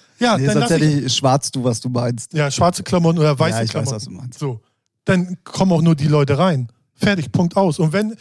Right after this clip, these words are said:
Speaker 1: ich will, dass
Speaker 2: Muss
Speaker 1: nur
Speaker 2: aber so deklariert sein.
Speaker 1: Ja, ist es ja. Sensation White.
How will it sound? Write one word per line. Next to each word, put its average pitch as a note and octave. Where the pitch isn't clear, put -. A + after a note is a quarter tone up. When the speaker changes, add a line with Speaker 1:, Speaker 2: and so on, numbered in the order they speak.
Speaker 1:
ich F3
will, B3
dass G3
Speaker 2:
Muss A#3+
Speaker 1:
nur D4
Speaker 2:
aber C#4
so C3+
deklariert B2+
sein. -
Speaker 1:
Ja, A#3
ist -
es F3+
ja. A#2+
Sensation D3
White. B2